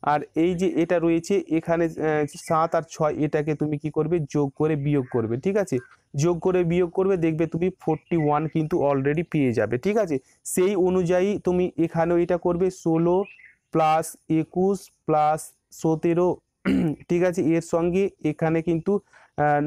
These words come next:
নয় আর আট, এখানে নাইন plus এইট, এটাও কিন্তু তুমি বিয়োগ করবে, পেয়ে যাবে তুমি থার্টি সেভেন। ঠিক আছে, সেই অনুযায়ী <clears throat> তোমাকে তৃতীয় নাম্বার একুশ plus বারো plus নয়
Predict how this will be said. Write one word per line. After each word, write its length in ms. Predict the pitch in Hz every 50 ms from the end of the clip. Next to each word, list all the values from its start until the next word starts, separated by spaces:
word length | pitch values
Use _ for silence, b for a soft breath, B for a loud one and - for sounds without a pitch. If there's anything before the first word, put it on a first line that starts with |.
| 156
নয় 320 | 160 160 160 160 170 180 170
আর 180 | 139 151 156 151 - -
আট, 300 | - 143 143 139 135 - - - _ - -
এখানে 280 | 151 - 160 156 170 175 170 160 156 151
নাইন 300 | 151 143 143 151 160 175 180 - _ -
plus 300 | 151 147 147 151 160 - - - _ -
এইট, 260 | 147 143 139 135 131 - -
এটাও 300 | - 143 - 147 143 147 151
কিন্তু 260 | 143 - 151 143 151 139
তুমি 240 | 147 147 160 185 214 208 _ _ _ _ -
বিয়োগ 280 | 139 151 156 151 135
করবে, 260 | - - 143 131 127 131
পেয়ে 240 | 127 - 160 151 151
যাবে 220 | 151 165 165 160 165
তুমি 200 | 160 175 170 175 175
থার্টি 400 | - 156 147 139 139 - - 160
সেভেন। 360 | 151 - - 143 127 117 120 123
ঠিক 160 | - 190 202
আছে, 160 | 208 190 151 143
সেই 260 | - - 165 165 180
অনুযায়ী 440 | 180 180 185 185 175 180 180 180 202 214 - - -
<clears throat> 480 | - - 131 - 165 - _ b b b b b b b b -
তোমাকে 280 | 165 170 180 175 160 185 175 135 - _ -
তৃতীয় 260 | 180 196 190 208 190 190
নাম্বার 180 | 185 185 180 175 165 175 165
একুশ 280 | - - 190 202 190 - - _ _ -
plus 340 | 156 156 151 147 151 160 - - - _ _ - - 165 147 156
বারো 300 | 156 151 151 151 175 190 196 180 - _ _ -
plus 320 | 156 151 147 147 151 160 - - - _ _ _ _ _ _ _ -
নয় 420 | 147 151 151 151 151 147 139 127